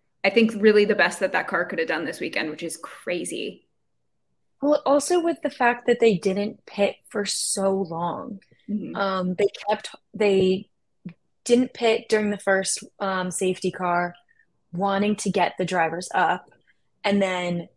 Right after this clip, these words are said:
Speaker 2: we're just hoping for another safety car. And like Jamie said before, it was a lot of quick yellows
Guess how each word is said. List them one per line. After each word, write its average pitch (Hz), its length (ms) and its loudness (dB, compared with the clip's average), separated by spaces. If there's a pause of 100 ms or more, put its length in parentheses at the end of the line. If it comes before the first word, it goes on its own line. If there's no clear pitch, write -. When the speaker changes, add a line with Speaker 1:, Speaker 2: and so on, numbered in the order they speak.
(200)
Speaker 2:
we're 208 140 2
just 190 180 -2
hoping 202 360 0
for 196 160 -2
another 180 260 0
safety 190 360 0
car. 175 320 0
And 196 100 -6
like 180 200 -6
Jamie 175 280 -6
said 180 320 0
before, 185 580 0 (280)
it 220 40 0
was 196 100 0
a 196 40 0
lot 190 220 0
of 175 220 -4 (200)
quick 254 260 0
yellows 202 380 0